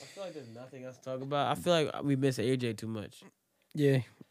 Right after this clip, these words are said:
Speaker 2: We're good anyway, so.
Speaker 1: Yeah, it's
Speaker 2: We got, we got a nice little episode in. I'm hungry as shit.
Speaker 1: Guys,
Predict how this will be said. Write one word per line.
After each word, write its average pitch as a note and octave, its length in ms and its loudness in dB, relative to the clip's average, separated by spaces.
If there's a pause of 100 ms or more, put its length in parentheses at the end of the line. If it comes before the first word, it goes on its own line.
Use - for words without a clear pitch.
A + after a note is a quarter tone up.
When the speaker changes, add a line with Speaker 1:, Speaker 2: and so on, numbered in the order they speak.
(1600)
Speaker 2:
We're C#3+ 120 10
good C3 220 8
anyway, G#2 420 4
so. G#2 300 -4 (560)
Speaker 1:
Yeah, A#2 180 -2
it's A#2 180 -2
Speaker 2:
We C#3+ 60 0
got, B2+ 240 2
we B2+ 80 -4
got C3+ 100 2
a B2+ 60 2
nice B2+ 200 0
little A#2+ 220 2
episode A#2 560 -2
in. A2 200 -2
I'm C#3 180 2
hungry G2+ 420 -2
as F#2 80 -14
shit. - 320 -14 (340)
Speaker 1:
Guys, F#3 400 10